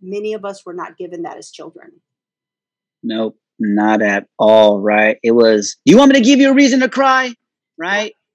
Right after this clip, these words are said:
Speaker 2: "Go sit in the corner," right?
Speaker 1: Yep.
Speaker 2: "Go get the belt."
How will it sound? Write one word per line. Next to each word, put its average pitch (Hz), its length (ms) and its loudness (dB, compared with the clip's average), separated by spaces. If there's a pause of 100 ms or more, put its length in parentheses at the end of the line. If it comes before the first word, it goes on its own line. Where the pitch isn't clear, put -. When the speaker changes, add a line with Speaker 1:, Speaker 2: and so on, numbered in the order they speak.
(600)
Speaker 2:
"Go 240 60 -8
sit 240 220 -4
in 226 100 -8
the 208 80 -4
corner," 165 500 -2 (180)
right? 147 260 -4
Speaker 1:
Yep. - 100 -12 (1200)
Speaker 2:
"Go 220 80 -2
get 170 160 -4
the 165 100 -8
belt." 170 280 2